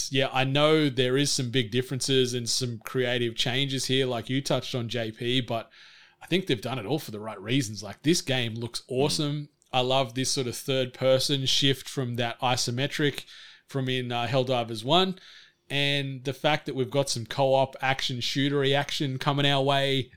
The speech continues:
Speaker 1: this year, like, this is something I think you and I need to play together because it looks like it's gonna be bonkers. The amount of variety in the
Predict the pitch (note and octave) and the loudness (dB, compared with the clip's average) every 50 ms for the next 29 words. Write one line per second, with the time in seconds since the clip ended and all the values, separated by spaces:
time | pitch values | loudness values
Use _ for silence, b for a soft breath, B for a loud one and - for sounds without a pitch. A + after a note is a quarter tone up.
0 | _ - A#2 A#2 E3 F3+ F3+ - C#3+ D3 E3 F#3+ A3+ C#4 D#4+ - - - C#3+ C#3 | _ -12 -2 0 0 2 2 0 0 0 0 0 0 -2 -6 -6 -4 0 0 2
1 | C3+ B2+ - - - B B B B B B B B B _ _ - B2+ G#3 G3+ | 2 2 -2 -4 -20 B B B B B B B B B _ _ 0 0 0 2
2 | - F#3+ - F#3 E3 D3+ C#3+ C#3 C#3 C3+ C3+ C3 B2+ C3+ C3+ C3+ C3 B2+ B2+ B2+ | 2 2 4 2 2 4 2 0 2 0 0 -2 -2 -2 -2 0 0 0 -2 -2
3 | B2+ B2 A#2+ A#2 A#2+ - C3+ C3 A#2 G#2+ G#2 G2+ A#2+ B2 A#2 G#2 F#2 G#2 G2 - | -2 -2 -6 -6 -6 -2 -2 -2 -2 -2 -4 -4 -4 -4 -4 -6 -8 -10 -8 -6
4 | - B2 A2+ C3 C3+ A#2 C3+ D#3 D3+ - - C#3 A#2 A2+ - A#2 - - - B2+ | -4 -2 -2 -2 -4 0 0 0 0 0 -2 -2 -2 -2 -4 -8 -8 -6 -6 -6
5 | A#2+ A#2 A2 A2 A2 - _ - B2 C3 C3 - - C3+ B2+ B2 A#2+ - - - | -6 -6 -8 -10 -10 -6 _ -4 -4 -2 -2 0 2 2 2 2 0 -2 -4 -4
6 | B2 B2 B2 B2+ C#3 D3 D3+ D3+ D3 C#3+ B2+ G#2+ B2+ A#2+ A#2+ A#2+ A#2+ C3 C#3 C#3 | -4 -4 0 0 2 4 4 4 4 2 0 -2 -6 -6 -4 -2 0 2 2 2
7 | C3+ C#3+ C#3+ C3+ C3 C3 A2+ B2+ C3 B2 A#2+ A#2 A#2+ A#2+ A#2+ A#2+ | 2 2 2 2 0 -2 -4 -6 -8 -6 -4 -4 -4 -2 -2 -4